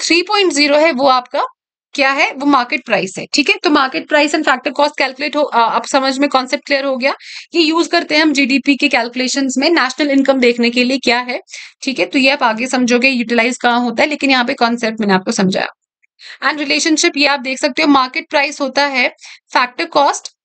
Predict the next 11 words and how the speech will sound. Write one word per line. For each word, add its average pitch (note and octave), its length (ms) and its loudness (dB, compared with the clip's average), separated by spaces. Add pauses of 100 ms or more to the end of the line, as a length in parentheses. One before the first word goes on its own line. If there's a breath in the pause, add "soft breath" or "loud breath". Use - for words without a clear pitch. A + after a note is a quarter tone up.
उसको C4+ 280 -2
plus E4 400 -2
करो D4+ 200 -6
taxes B3+ 640 -2
and D4 220 0
minus A#3+ 440 -2
करो C4+ 140 4 (180)
subsidies, G#3 560 -4
ठीक C#4 140 0
है? F#4+ 60 4
क्योंकि E4 380 2